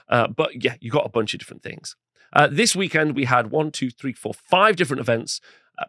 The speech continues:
taking place over four different countries with a hundred and sixty-one players, as well as there being at least one team event this weekend, uh,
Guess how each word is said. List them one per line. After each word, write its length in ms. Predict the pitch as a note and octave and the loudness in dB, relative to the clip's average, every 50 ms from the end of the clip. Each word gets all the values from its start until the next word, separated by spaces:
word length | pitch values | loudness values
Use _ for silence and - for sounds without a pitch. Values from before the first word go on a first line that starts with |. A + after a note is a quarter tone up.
| _ - | _ 0
taking 380 | - C#3 B2 C3+ C3 B2 A2+ - | 0 0 2 0 -2 -2 -2 -2
place 300 | - - C3+ C3+ A#2 - - - | 0 2 2 2 2 0 0 0
over 260 | B2 A#2 G#2 G#2+ G#2+ | 0 0 0 -2 -6
four 380 | - - - - F3+ F#3 F#3+ | -10 -6 0 2 4 4 4
different 260 | D#3 E3 C3 C#3 C3 - | 2 2 0 -2 -4 -2
countries 600 | - C#3 C#3 C3+ - - D3 C#3+ C#3+ C#3 - - - - - _ | -2 -2 -2 -2 -2 -2 0 0 0 0 -4 -6 -10 -14 -10 _
with 100 | - A#2 | -2 -2
a 60 | A2+ - | 0 -2
hundred 400 | - - - F3+ F3+ D#3 D#3+ C#3+ | 0 2 2 4 4 4 2 2
and 120 | C3+ A#2+ | 0 -2
sixty-one 520 | - - - - - - C3 A#2 A2+ A2 | -2 -2 -4 -4 -4 -2 0 0 0 0
players, 420 | - - C#3 C#3 C#3 C#3+ D3 - - - - - - - _ - | 0 2 2 4 4 2 0 -2 -6 -10 -14 -20 -20 -20 _ -4
as 120 | - D#3 F3 | -4 0 2
well 100 | A3+ C4 | 2 2
as 100 | C4 G#3 | 2 2
there 100 | A3 G3+ | 0 0
being 260 | E3 G3 F#3+ F#3 F3 | 2 2 2 2 0
at 80 | D#3 C#3+ | 0 -2
least 220 | F3+ E3 - - | -2 -4 -6 -6
one 340 | A#2+ A#2 C#3+ D#3+ E3 E3 D#3 | -2 2 2 4 2 2 -2
team 300 | - - - C#3+ C3 A#2+ | -4 -4 -2 -2 0 0
event 200 | G#2+ A2 G2 - | 0 -2 -2 -4
this 160 | - - - | -4 -8 -6
weekend, 460 | - - - - - - - - - _ _ _ _ _ _ - | -6 -6 -4 -4 -6 -6 -8 -12 -16 _ _ _ _ _ _ 2
uh, 140 | - G#2+ | 2 2